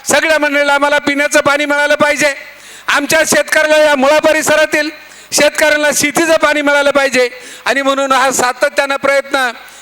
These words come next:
गेली चाळीस पंचेचाळीस वर्ष आम्ही या समाजकारणामध्ये काम करतोय. आणि मला आठवतंय, अजितदादा पवार साहेबांच्या नेतृत्वाखाली ही सगळी मुळा बांधण्याचं काम त्या तीस वर्षाच्या काळामध्ये झालेलं आहे. मला आठवतंय, पद्मसिंह पाटील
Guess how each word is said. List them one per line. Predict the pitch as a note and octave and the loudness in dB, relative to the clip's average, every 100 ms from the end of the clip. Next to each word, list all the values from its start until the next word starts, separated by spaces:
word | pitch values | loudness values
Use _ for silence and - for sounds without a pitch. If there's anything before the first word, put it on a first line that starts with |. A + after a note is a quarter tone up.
| - - | -14 -4
गेली | D4 D#4 | -2 0
चाळीस | C4 C#4+ D#4+ D4+ | 0 0 0 0
पंचेचाळीस | D4 C#4+ D4+ D#4 A#3+ | -2 0 0 0 0
वर्ष | C#4+ C#4 | -2 0
आम्ही | D4+ C#4+ D4 B3+ - - - - - | -2 0 -2 -4 -8 -20 -20 -14 -2
या | B3+ C#4+ | 0 0
समाजकारणामध्ये | - D4 E4+ - D4+ C#4+ C#4+ C#4+ | 0 2 2 2 -2 0 0 0
काम | C#4 C#4 C4+ | 0 -2 -2
करतोय. | B3 C4 C#4 C4 G3 - - - | -2 0 0 -2 -4 -12 -20 -10
आणि | - B3 | -6 -2
मला | C4 C4 | 0 0
आठवतंय, | B3+ C4+ C4+ D#4 D#4 D4+ - - - - - | 0 0 0 2 2 0 -6 -20 -20 -14 -6
अजितदादा | A#3+ C#4+ D4 D4+ - | -2 -2 0 2 2
पवार | D4+ D4 D4+ D#4 | 2 2 2 2
साहेबांच्या | D4+ D4+ D4+ D4 D4+ | 2 2 2 0 0
नेतृत्वाखाली | C#4+ C#4 D#4 D#4 D#4 C#4 C#4+ C#4+ - - - - - - | 0 0 0 2 2 0 -2 -6 -12 -20 -20 -20 -20 -4
ही | G3 D4+ | -2 0
सगळी | D4 C#4+ D4 F#4+ | 0 -2 2 0
मुळा | F#4 E4+ | 2 2
बांधण्याचं | D#4 D4 C#4 C#4+ C#4+ | 2 2 0 0 0
काम | C#4 C4+ B3 F#3+ - - - - | 0 0 0 -6 -18 -20 -20 -4
त्या | C4 D4 C#4+ - - - | 0 2 2 -4 -12 -6
तीस | - F4+ - | 0 0 2
वर्षाच्या | D4+ C4+ C#4+ C#4 | 0 0 0 0
काळामध्ये | C4 C4 B3+ B3+ B3+ | 0 -2 -2 0 0
झालेलं | A#3 B3 A3+ | 0 0 0
आहे. | G#3 G3 - - - | -4 -10 -20 -20 -4
मला | A3 C#4 | 0 2
आठवतंय, | C4+ B3+ C#4+ D4 | 2 2 2 2
पद्मसिंह | D4 C#4 C#4 D4+ - D4 | 2 0 0 0 0 0
पाटील | D4 C#4+ D4+ C#4+ | 0 0 -2 -4